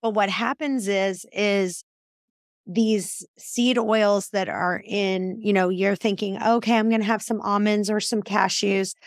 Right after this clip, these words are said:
but they're in this terrible seed oil because they're roasted in that. And then you're like, "Wait a minute, I don't feel good. I'm getting inflammation, blah, blah, blah." So I wanna stay here for a minute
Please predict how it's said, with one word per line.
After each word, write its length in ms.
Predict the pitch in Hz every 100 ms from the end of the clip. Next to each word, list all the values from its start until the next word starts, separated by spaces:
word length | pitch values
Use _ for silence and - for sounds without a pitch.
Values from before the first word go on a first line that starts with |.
| - -
but 160 | 226 -
they're 220 | 214 208
in 200 | - 208
this 220 | 196 180 -
terrible 560 | - 226 220 190 185
seed 360 | 180 - 269 294
oil 520 | 226 190 185 180 190 - _ _
because 260 | 214 208 170
they're 180 | 196 175
roasted 640 | 175 214 285 - 226 185
in 200 | 180 175
that. 320 | 175 180 220 - - _ -
And 180 | 220 220
then 140 | 240
you're 160 | 247 233
like, 320 | 220 214 - _ _ _
"Wait 280 | 185 254 262
a 40 |
minute, 440 | 269 214 180 175 - -
I 160 | 196 214
don't 320 | 220 208 226
feel 220 | 254 254
good. 200 | 208 196
I'm 160 | 175 190
getting 300 | 202 208 202
inflammation, 840 | 208 - 220 226 233 - 196 180
blah, 180 | 170 190
blah, 140 | 190
blah." 380 | 175 233 247 208 - _ _ _
So 340 | - 247 226 - -
I 40 |
wanna 300 | 220 277 339
stay 520 | 320 - - 233 226
here 300 | 226 233 202
for 260 | 185 - 202
a 80 | 185
minute 560 | 185 185 180 170 160